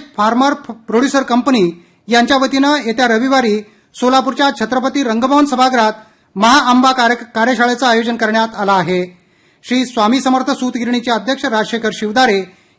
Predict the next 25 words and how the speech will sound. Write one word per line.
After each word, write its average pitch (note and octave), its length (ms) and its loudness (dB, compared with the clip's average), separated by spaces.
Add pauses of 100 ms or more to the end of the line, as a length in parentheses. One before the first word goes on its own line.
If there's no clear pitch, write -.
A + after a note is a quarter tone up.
यांच्या A#3 280 2
हस्ते A#3 200 -2
या A#3 120 0
कार्यशाळेचं A3 640 -2
उद्घाटन G3 400 0
होईल. F#3 300 0 (580)
यामध्ये A3 500 2 (420)
आंबा B3 280 4
लागवडीतील C4+ 580 0 (100)
आधुनिक A#3 360 0
तंत्रज्ञान, A#3+ 520 0 (420)
प्रक्रिया B3+ 380 2
आणि C#4+ 160 4
विक्री A#3+ 280 -4
व्यवस्थापन A#3 640 0 (300)
या A#3+ 160 0
विषयावर B3+ 340 0
तज्ज्ञांचं A#3 500 -2
मार्गदर्शन A3+ 500 -2
होईल, C4+ 240 0 (440)
अशी A3 180 -4
माहिती A#3 320 0
आत्माचे B3 480 -2
निवृत्त B3 400 -2
उपसंचालक A#3+ 760 2